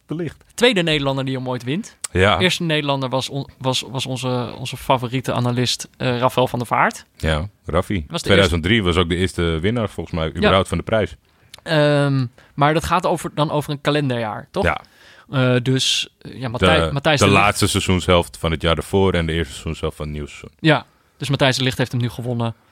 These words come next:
Speaker 1: Maar je hebt
Speaker 2: Eh,
Speaker 1: vaak van die prijzen en dan is het, eh, dan gaan mensen giechelen tien jaar later van, "Oh jezus, we hebben een fout gemaakt." Hè, omdat
Speaker 2: Dit is bij dit, dit lijstje niet, hè?
Speaker 1: Niet heel erg.
Speaker 2: Het enige rare die ertussen staan, vond ik eigenlijk, is met de kennis van nu dan,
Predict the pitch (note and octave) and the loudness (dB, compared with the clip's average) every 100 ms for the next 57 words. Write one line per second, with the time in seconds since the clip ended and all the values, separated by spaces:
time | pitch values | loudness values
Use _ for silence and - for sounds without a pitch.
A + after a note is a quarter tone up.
0 | _ _ _ _ F2+ G#2 C3+ A2 C#3 G2+ | _ _ _ _ 2 4 4 4 4 4
1 | B2 G#2 - A2+ A#2+ C3+ F#2 E2+ - - | 2 2 2 2 2 2 2 0 -4 -2
2 | F#2 F#2+ F#2 G2 - F2+ F2 F2 E2 F2+ | 0 2 2 0 0 -2 0 -2 0 0
3 | F2+ E2+ E2+ G2 - F#2 - F2+ E2 E2+ | 0 -2 -2 -2 0 -2 0 -2 0 0
4 | E2+ - E2 D#2+ E2+ F2+ F#2 E2 E2+ F2+ | -2 -2 -2 0 0 0 0 2 2 2
5 | F2 - G2 - F2 D#2 D2 D#2+ E2 F#2+ | 0 2 0 2 -2 -4 -4 -4 -2 0
6 | B3 A3 A#3 D4+ C4 C4+ C#4 B3+ - D4+ | 0 2 2 2 0 -4 0 0 0 -2
7 | - F#3 E4+ A2+ C#3+ G#3 - C#3 D#3+ - | -2 -2 2 6 6 6 4 4 4 4
8 | C3 F2 A3 B3 - E3 D3+ A3 A#3 G3+ | 4 4 4 2 0 -2 2 2 2 -2
9 | F#3+ F3+ G3+ - - F3+ F3 - _ _ | -4 -4 -2 -2 -2 -2 -4 -10 _ _
10 | - F#3 E3+ - E3 G3 G3 F3+ - - | -6 -4 -4 -2 0 0 0 -4 -6 -6
11 | D#3+ - - D#3 - C3+ C#3 E3 D#3 D3 | -6 -6 -4 -4 -2 -2 0 2 2 2